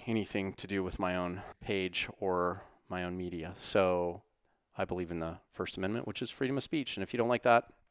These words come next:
go fuck yourself and then hit the unsubscribe button. So that being said,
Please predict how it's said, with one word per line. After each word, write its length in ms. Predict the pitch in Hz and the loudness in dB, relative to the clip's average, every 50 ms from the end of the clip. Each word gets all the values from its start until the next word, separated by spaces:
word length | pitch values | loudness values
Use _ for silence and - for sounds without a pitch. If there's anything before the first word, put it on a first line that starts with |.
| - - - | -4 2 4
go 100 | - 104 | 4 4
fuck 240 | - - 98 - - | 6 6 2 2 2
yourself 400 | - - - - - - - - - - | -2 -4 -2 -2 -2 -4 -6 -6 -4 -2
and 100 | 107 104 | 0 0
then 120 | 98 92 | 0 -2
hit 140 | 95 95 - | -4 -6 -8
the 200 | - 95 95 - - - | -10 -12 -12 -12 -6 -6
unsubscribe 460 | 101 87 - - - - - 60 60 | -6 -6 -4 -6 -6 -4 -4 -4 -6
button. 220 | - - - 98 - _ _ - - - - _ - | -6 -8 -10 -10 -14 _ _ -20 -20 -20 -20 _ 4
So 400 | - - 214 226 165 107 95 - - - | 12 12 12 12 12 12 12 6 0 8
that 140 | - 139 123 | 8 10 10
being 160 | - 123 110 | 10 6 4
said, 360 | 104 - 147 131 120 117 - | 8 10 10 10 10 10 6